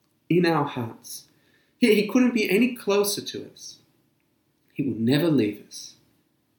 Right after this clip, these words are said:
or forsake us, no matter what happens. In fact, verse twenty tells us that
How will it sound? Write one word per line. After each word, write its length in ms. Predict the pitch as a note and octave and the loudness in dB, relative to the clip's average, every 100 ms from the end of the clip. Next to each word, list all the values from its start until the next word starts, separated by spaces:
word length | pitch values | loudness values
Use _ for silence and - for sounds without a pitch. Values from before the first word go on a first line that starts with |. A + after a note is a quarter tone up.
| - | -4
or 180 | G#2+ - | -4 -4
forsake 500 | - - G2+ G2 - | -8 -4 -6 -6 -18
us, 280 | - - - _ _ _ _ _ _ B2+ | -20 -20 -20 _ _ _ _ _ _ -6
no 100 | A#2 | -2
matter 200 | B2 A2+ | -2 -2
what 260 | C3 C#3+ | -4 -6
happens. 560 | A#2+ - - - - - _ _ _ _ _ _ _ _ _ _ _ _ _ _ _ _ _ _ _ - | -12 -16 -18 -18 -20 -20 _ _ _ _ _ _ _ _ _ _ _ _ _ _ _ _ _ _ _ 2
In 140 | C#3+ | 2
fact, 220 | D3+ - | 4 2
verse 180 | C3+ C3 | 2 0
twenty 260 | - E3+ F#3+ | 0 0 0
tells 340 | - G#2+ G#2+ | -2 -4 -4
us 140 | B2+ - | -6 -4
that 220 | C3 | -4